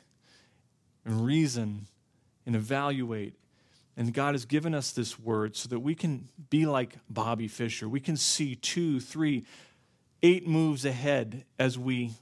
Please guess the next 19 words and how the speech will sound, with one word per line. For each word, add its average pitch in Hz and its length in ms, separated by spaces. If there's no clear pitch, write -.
think 165 160
about 120 340
the 139 100
implications 127 720
of 110 280
various 127 340
doctrines. 113 480
We 120 80
see 180 400
then 135 220
the 139 180
inescapable 147 840
consequences 135 840
of 113 160
unbelief, 123 640
the 139 120
inescapable 139 600
consequences 139 720
of 113 120